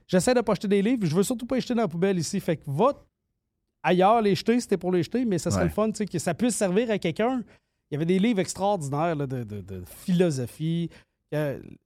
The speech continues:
Speaker 1: la plupart, t'as des livres à, à, à mon grand-père, parce qu'on est venu, veux, veux pas, le, le, le, le, le, l'Internet est arrivé, là, tu sais, les,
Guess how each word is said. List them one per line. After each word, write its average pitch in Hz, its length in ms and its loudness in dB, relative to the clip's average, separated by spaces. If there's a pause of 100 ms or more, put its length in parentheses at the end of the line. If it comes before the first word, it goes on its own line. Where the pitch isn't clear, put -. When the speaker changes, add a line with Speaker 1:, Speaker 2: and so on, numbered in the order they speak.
(380)
Speaker 1:
la 156 100 -2
plupart, 185 320 0
t'as 165 100 -2
des 156 120 0
livres 190 260 4
à, 135 540 0
à, - 20 -14 (100)
à 131 140 -8
mon 156 100 0
grand-père, 135 460 -6
parce 123 140 -10
qu'on 190 260 4
est 208 100 4
venu, 269 220 2
veux, 160 200 -2
veux 190 140 0
pas, 240 120 0
le, 180 180 2
le, 143 200 -4
le, 120 180 -6
le, 110 180 -8
le, 113 120 -14 (760)
l'Internet 143 480 -2
est 127 100 -6
arrivé, 117 400 -6
là, 135 160 -4
tu - 140 -10
sais, 156 40 -2
les, 139 200 -2